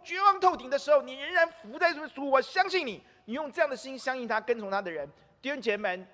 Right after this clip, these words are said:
你就会看到莫大能力就降临在你里面，从你里面把你的生命托起来。哈利路亚！第二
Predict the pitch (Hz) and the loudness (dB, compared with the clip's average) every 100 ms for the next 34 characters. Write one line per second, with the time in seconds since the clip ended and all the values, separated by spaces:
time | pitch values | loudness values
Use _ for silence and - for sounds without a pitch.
0 | _ 208 220 311 285 262 247 226 262 359 | _ -8 -6 -2 0 0 0 -4 2 6
1 | 302 285 254 277 240 262 - 415 370 285 | 6 4 -2 -8 -10 -12 0 4 4 4
2 | 269 302 247 240 175 254 220 - _ 269 | -2 -2 -2 -10 -10 -8 -8 -10 _ -12
3 | 330 285 320 302 269 262 247 - 330 320 | -10 -8 -6 -2 -2 -4 -8 -8 -10 -10
4 | 330 214 - 349 403 403 202 165 156 - | -12 -16 0 4 4 2 -2 -4 -6 -10
5 | - 190 220 240 220 - - _ _ _ | -14 -12 -10 -2 -2 -2 -14 _ _ _
6 | 247 233 254 | -6 2 2